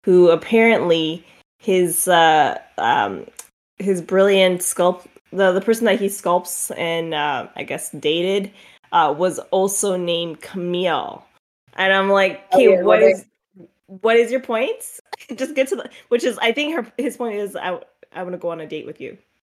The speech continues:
Speaker 1: That was the point. But he
Speaker 2: Right,
Speaker 1: should've just
Speaker 2: like,
Speaker 1: gone
Speaker 2: he,
Speaker 1: straight
Speaker 2: he got
Speaker 1: there.
Speaker 2: that thing back around to what, so, um, it, it's like, oh goodness.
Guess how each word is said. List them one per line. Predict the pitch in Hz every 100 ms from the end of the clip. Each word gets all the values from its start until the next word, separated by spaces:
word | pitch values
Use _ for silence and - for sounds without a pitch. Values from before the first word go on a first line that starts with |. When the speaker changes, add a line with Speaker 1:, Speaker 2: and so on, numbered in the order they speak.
| _ _ _ _ _ -
Speaker 1:
That | -
was | 170
the | 151
point. | - 143 - - _ _ -
But | 196
he | 226
Speaker 2:
Right, | 294
Speaker 1:
should've | 233 196
just |
Speaker 2:
like, | 285
Speaker 1:
gone | 143 -
Speaker 2:
he, | 175
Speaker 1:
straight | 185
Speaker 2:
he | 165
got | -
Speaker 1:
there. | 156 -
Speaker 2:
that | 190 294 -
thing | 277 269 202
back | 240 277
around | 294 277 277 269 233 226 220
to | 247
what, | 226 233 - -
so, | 262 240 226 214 _ _ _ _ _ _ _ _ _ _ _ -
um, | 247 247 233 220 208 208 247
it, | 285 -
it's | 285 302
like, | 311 294 269 254 - -
oh | 294 214
goodness. | 180 185 175 165